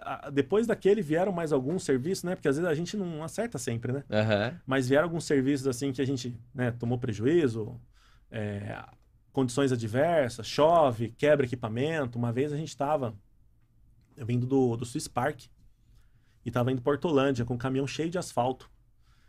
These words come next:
Speaker 1: E aí o caminhão ca-, quebrou na, na beira da Anhanguera. Tre-, duas horas, uma hora da tarde, o caminhão quebrou na beira da Anhanguera, cheio de asfalto.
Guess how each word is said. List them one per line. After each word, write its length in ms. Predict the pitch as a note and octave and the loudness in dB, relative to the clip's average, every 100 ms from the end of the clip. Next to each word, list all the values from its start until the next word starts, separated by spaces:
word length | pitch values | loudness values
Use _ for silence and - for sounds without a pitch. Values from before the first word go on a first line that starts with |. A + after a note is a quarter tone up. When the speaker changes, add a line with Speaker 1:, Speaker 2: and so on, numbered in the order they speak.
| - - - | -20 -18 -4
Speaker 1:
E 100 | B2 | 0
aí 120 | B2 | 2
o 40 | |
caminhão 280 | B2+ D3+ D3 | 2 -2 -2
ca-, 200 | - B2+ | -2 -4
quebrou 380 | - D#3 C3 D3 | -4 2 4 4
na, 160 | C#3 B2 | 2 0
na 100 | B2+ | 0
beira 180 | C3 F#3 | 0 -2
da 80 | F3+ | -2
Anhanguera. 460 | C#3 A#2 B2 A2+ - _ _ _ _ _ | 0 4 2 0 -10 _ _ _ _ _
Tre-, 220 | - D3+ | -2 -2
duas 260 | C#3+ E3 E3+ | 0 0 0
horas, 160 | D#3 D3+ | -2 0
uma 180 | E3 A3 | 0 2
hora 140 | G3 | 0
da 80 | E3+ | 0
tarde, 380 | - C#3+ E3+ F3 | 0 0 0 -4
o 40 | |
caminhão 240 | E3 D3+ D3 | -4 -4 -4
quebrou 320 | D3+ C3+ D3+ | -4 0 0
na 80 | C#3+ | 2
beira 200 | D3 E3 | 0 -2
da 60 | |
Anhanguera, 360 | D#3+ C3 C3+ C#3+ | -2 0 0 0
cheio 220 | - D#3 | -2 -4
de 80 | F3 | -4
asfalto. 500 | D3+ - C3+ D#3 C#3+ | -6 -2 -2 -2 -6